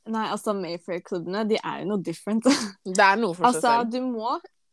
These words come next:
Speaker 1: passe inn i det skjønnhetsidealet de setter, hvis ikke så kommer du ikke inn. Og det var jo
Speaker 2: Mm.
Speaker 1: det som skjedde når vi kom på den klubben første gang, var at vi så mange jenter som sto på andre siden av klubben, og jeg var sånn, "Hvorfor står det her ute?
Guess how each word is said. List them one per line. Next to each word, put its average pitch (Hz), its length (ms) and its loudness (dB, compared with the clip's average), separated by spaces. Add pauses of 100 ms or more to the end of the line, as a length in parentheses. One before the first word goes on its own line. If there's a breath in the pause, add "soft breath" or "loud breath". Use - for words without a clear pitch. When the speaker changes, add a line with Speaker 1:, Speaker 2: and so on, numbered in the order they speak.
(360)
Speaker 1:
passe - 420 -6
inn 190 240 -8
i 190 140 -4
det 170 240 -4
skjønnhetsidealet 170 840 -2
de 175 120 2
setter, 208 400 0
hvis 240 200 2
ikke 226 200 0
så 185 60 0
kommer 160 180 -4
du 170 80 -6
ikke 180 160 0
inn. 226 120 0 (360 loud breath)
Og 226 100 4
det 208 80 6
var 226 100 6
jo 214 60 6
Speaker 2:
Mm. 214 60 6
Speaker 1:
det 190 120 2
som 240 160 -4
skjedde 233 220 0
når 190 120 -2
vi 190 60 2
kom 180 260 -4
på 190 140 -4
den 185 100 -2
klubben 185 220 -2
første 202 260 -4
gang, 226 180 2
var 196 80 6
at 190 80 0
vi 208 60 4
så 196 260 0
mange 190 200 0
jenter 180 220 -4
som 190 120 -4
sto 170 140 -4
på - 140 -2
andre 175 220 0
siden 165 420 0
av 160 260 0 (180)
klubben, 180 340 2
og - 40 2
jeg 196 140 4
var 190 80 0
sånn, 190 180 0
"Hvorfor 208 140 -2
står 170 200 0
det 180 80 -2
her 170 140 0
ute? 170 280 0